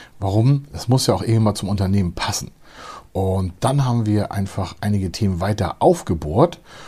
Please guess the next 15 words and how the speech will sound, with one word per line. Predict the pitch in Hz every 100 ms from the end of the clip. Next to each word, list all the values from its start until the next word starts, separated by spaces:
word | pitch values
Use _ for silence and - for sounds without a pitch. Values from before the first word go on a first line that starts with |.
| - -
Und | 95 95 95 95 95 -
das | 117 147 151 -
so | 120 113 -
war | - 95 92 -
Folgendes. | - - 101 52 - -
Es | - -
gibt | 151 151 -
auch | 120 -
ein | 110 98
Thema | - 117 107 98
Zuschuss, | - 196 - 98 151 - - - - - - -
wie | 98
die | 92
vorgenannten | - 107 95 87 80
auch, | 67 110 131